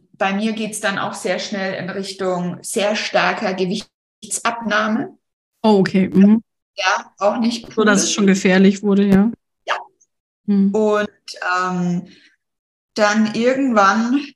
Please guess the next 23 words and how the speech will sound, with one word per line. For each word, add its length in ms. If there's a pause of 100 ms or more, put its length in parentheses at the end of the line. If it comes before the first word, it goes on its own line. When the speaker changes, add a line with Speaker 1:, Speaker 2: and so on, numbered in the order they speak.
Speaker 1:
mich 240
dann, 420 (320)
ja, 400 (200)
als 200
es 80
dann 180
gar 160
nicht 160
mehr 100
ging, 360
dann, 360
dann 180
doch 180
mal 120
durchgerungen, 680
das 160
zu 120
machen, 320
was 160
mich 160
eigentlich 240
interessiert, 520
ne? 160